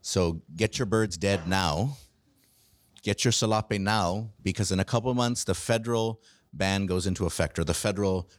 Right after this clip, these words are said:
revocation of Guam's exception, to be clear. So, cockfighting,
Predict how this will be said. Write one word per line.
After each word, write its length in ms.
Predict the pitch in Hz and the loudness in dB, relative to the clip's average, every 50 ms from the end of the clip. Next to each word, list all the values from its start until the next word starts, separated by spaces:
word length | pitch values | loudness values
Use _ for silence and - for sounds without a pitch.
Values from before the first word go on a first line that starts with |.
| - | -10
revocation 680 | - 101 110 104 107 104 - - 113 107 - - - 98 | -2 -2 0 0 0 -2 0 0 0 0 2 0 0 0
of 120 | 87 78 | -2 -2
Guam's 280 | 76 90 85 82 87 82 | 0 0 0 0 0 -2
exception, 520 | 82 - - - 80 - - - 67 - 78 | -2 0 0 0 0 0 -2 -6 -8 -8 -8
to 140 | - - 69 | -8 -6 -4
be 100 | 76 71 | -4 -4
clear. 300 | - - 73 - - - _ _ - - _ _ _ - - - - | -4 -4 -6 -6 -8 -12 _ _ -20 -20 _ _ _ -20 -20 -16 -6
So, 340 | - 151 135 113 85 - - _ - | 0 2 2 2 0 -2 -8 _ -10
cockfighting, 640 | - - 151 147 - - - 107 85 71 69 - - | -2 0 0 0 0 0 0 0 0 -2 -6 -10 -12